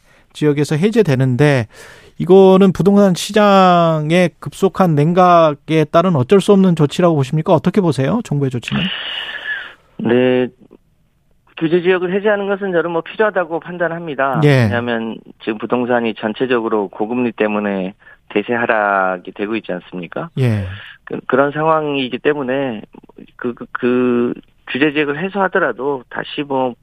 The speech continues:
Speaker 2: 부동산 가격이 급등한다든지 이런 문제는 없을 거라고 판단하고 있습니다.
Speaker 1: 예, 내년 내산안 법정 기한 처리가 지금 다음 달 이 일까지인데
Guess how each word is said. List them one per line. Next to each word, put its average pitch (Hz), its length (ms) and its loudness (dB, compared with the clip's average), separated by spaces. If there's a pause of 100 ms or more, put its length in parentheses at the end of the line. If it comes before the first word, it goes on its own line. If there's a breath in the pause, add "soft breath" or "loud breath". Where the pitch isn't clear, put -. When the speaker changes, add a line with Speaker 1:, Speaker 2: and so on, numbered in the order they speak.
(160)
Speaker 2:
부동산 127 400 -4
가격이 110 440 -2
급등한다든지 123 1040 -6 (400 loud breath)
이런 151 220 -2
문제는 151 280 -2
없을 120 240 -4
거라고 139 280 -2
판단하고 135 460 -8
있습니다. - 540 -18 (180)
Speaker 1:
예, 127 300 4
내년 180 420 4
내산안 202 680 4 (300 soft breath)
법정 214 320 2
기한 208 200 4
처리가 190 560 4
지금 147 500 0 (640 soft breath)
다음 175 300 4
달 196 220 2
이 151 180 4
일까지인데 175 760 4